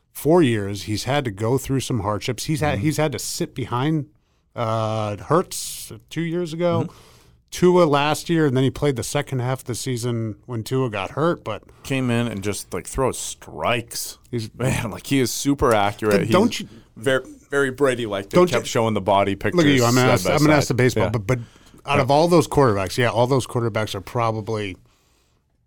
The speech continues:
Speaker 1: um, deserve to be where they were,
Speaker 2: Mm-hmm.
Speaker 1: deserve to go where they were drafted, right?
Speaker 2: I think so. Yeah, I, I don't think there
Speaker 1: They're
Speaker 2: was any
Speaker 1: all,
Speaker 2: surprises.
Speaker 1: they're all great athletes. They're
Speaker 2: Yep.
Speaker 1: all good players. I hope they're all
Speaker 2: Mm-hmm.
Speaker 1: successful or whatever. But just specifically for the Patriots and that offense that they run,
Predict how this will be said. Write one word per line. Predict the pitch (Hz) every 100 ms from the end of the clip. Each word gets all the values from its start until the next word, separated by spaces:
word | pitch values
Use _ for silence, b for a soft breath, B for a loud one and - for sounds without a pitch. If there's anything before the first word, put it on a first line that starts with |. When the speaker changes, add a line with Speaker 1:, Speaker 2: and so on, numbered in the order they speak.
| _
Speaker 1:
um, | 110 98 95 90 87 85 _ _ _ _ -
deserve | 113 104 117 107
to | 101
be | 107 104
where | 98 104
they | 104
were, | 104
Speaker 2:
Mm-hmm. | - 101 95 104 107
Speaker 1:
deserve | - 117 151 160
to | 135
go | 120
where | 107 101
they | 95 92
were | 85
drafted, | 90 78 - -
right? | 104
Speaker 2:
I | 131
think | 127
so. | - 107 104
Yeah, | 110
I, | 123 131
I | 147 151
don't | 190
think | 185
there | 143
Speaker 1:
They're | 147
Speaker 2:
was |
any | 151
Speaker 1:
all, | 160
Speaker 2:
surprises. | 170 165 156
Speaker 1:
they're | 151
all | 165 165
great | 151 156 143
athletes. | 131 123 143 139 120
They're | - 117
Speaker 2:
Yep. |
Speaker 1:
all | 127 143
good | 135 143
players. | - 127 127 127
I | 110 107
hope | 123
they're | 123 120
all | 127 123 120
Speaker 2:
Mm-hmm. | 110
Speaker 1:
successful | 120 120 135 131 135
or | 117 110
whatever. | 123 123 95
But | 127
just | - 135
specifically | - 143 - 160 170 160
for | 135 131
the | 113
Patriots | - 123 110 107 101
and | - 135 139 135
that | 127 120
offense | 113 117 - 120 117
that | 113 -
they | 113
run, | 113 98 120 165